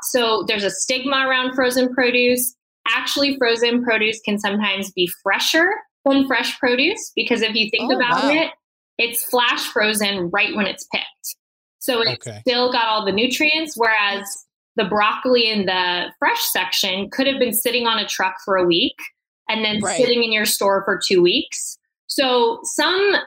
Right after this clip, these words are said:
Speaker 1: vegetables could, and fruit could even be fresher that are frozen.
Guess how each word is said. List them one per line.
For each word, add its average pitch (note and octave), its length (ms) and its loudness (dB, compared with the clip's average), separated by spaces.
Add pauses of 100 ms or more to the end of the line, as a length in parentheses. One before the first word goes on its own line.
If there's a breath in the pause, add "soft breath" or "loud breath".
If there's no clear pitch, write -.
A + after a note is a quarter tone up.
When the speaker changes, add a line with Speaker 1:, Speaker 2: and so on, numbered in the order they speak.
(100)
Speaker 1:
vegetables G3+ 640 0
could, G#3 180 -2
and F#3 220 -4 (160)
fruit F#3 260 0
could G#3 100 -2
even G3 220 0
be F3+ 260 0
fresher F#3+ 600 0
that F3 100 0
are E3+ 160 0
frozen. D#3+ 600 -2